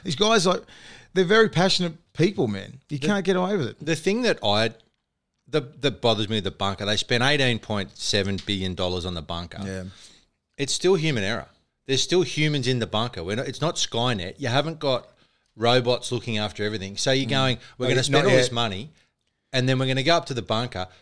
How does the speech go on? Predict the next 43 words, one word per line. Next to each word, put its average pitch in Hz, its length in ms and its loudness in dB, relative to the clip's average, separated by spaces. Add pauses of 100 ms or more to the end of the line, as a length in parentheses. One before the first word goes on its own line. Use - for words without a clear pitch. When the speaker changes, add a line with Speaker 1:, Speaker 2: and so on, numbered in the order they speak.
Speaker 2:
There's 143 140 -6
still 185 180 -4
humans 170 340 -4
in 156 100 -4
the 139 80 -4
bunker. 123 440 -6 (180)
So 151 180 -2
it's 147 140 -4
gonna 160 240 -4
make 156 240 -4
mistakes. 127 640 -6
I 135 100 -4
just 110 240 0
Speaker 1:
Mm. 104 40 -2
Speaker 2:
don't 175 140 2
understand 127 480 -2
why 123 100 -2
we 117 100 -2
have 113 140 -8
to - 80 -8
sit - 300 -4
there 127 180 0
with 120 200 -8
the 104 200 -6 (260)
five 143 320 2
minutes 131 240 -6
of 107 80 -10
thing, 110 240 -6 (260)
and 117 120 -2
then 123 100 2
you 120 80 0
go, 107 200 -2
"Oh, 117 60 0
the 101 120 -6
bunker's 117 320 -4
made 113 80 -4
a 110 40 -4
mistake." 120 320 -6 (200)
Yeah, 123 200 -2
'cause 113 200 -8
it's - 140 -10
a 98 40 -10
human. 107 420 -6